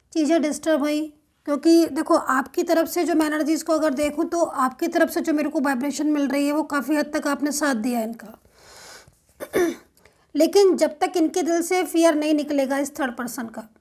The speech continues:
तब तक चीज़ें कैसे पॉसिबल होंगी? अभी मैं यहाँ पर जो आपकी एनर्जीज देख रही हूँ, उस एनर्जीज में आप आज भी इनका साथ देने के लिए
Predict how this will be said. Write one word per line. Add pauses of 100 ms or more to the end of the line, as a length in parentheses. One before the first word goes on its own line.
(560)
तब (100)
तक
चीज़ें
कैसे
पॉसिबल
होंगी? (640)
अभी
मैं
यहाँ
पर
जो
आपकी
एनर्जीज
देख
रही
हूँ,
उस
एनर्जीज
में
आप
आज
भी
इनका
साथ
देने
के
लिए